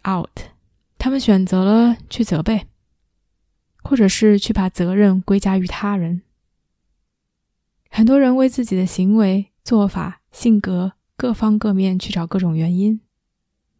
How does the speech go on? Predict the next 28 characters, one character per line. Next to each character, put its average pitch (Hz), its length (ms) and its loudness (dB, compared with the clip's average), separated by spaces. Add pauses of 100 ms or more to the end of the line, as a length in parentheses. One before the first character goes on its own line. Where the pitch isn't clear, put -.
(220)
原 240 160 6
因 277 180 2
来 233 180 6
自 226 200 0
于 220 140 4
原 208 140 6
生 226 220 4
家 220 240 -2
庭， 196 380 0 (1000)
责 214 220 2
怪 233 300 2
父 254 220 -4
母， 185 420 2 (720)
他 247 160 -2
们 247 100 2
的 247 80 0
教 233 220 0
育 202 80 4
方 233 280 0
式 196 440 -2 (480)
给 185 160 2
我 185 80 4
们 180 100 -2
带 185 160 -4
来 180 140 -2
的 185 80 0
伤 208 240 -2
害。 208 280 -6